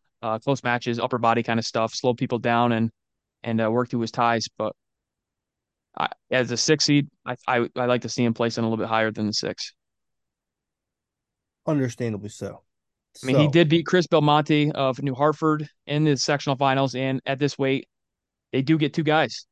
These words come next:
Speaker 1: So Belmonte is, he, uh, he went to the States last year undefeated. Now, I was kinda high on Belmonte, and, uh, he lost. But yeah, so Dorchester actually lost to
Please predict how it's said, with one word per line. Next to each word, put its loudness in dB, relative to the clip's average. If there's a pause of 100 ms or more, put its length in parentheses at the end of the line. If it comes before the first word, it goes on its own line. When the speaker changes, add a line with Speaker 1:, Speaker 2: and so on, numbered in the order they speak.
Speaker 1:
So -2
Belmonte -2
is, -4 (640)
he, 4
uh, 6
he 2
went 4
to 2
the 2 (600)
States 0
last 0
year -2
undefeated. -2
Now, 0
I 2
was 0
kinda 2
high 2
on 0
Belmonte, -2 (220)
and, -6
uh, 0 (760)
he -2
lost. 2
But 0
yeah, 4
so 2 (140)
Dorchester 2
actually -2
lost -2
to -4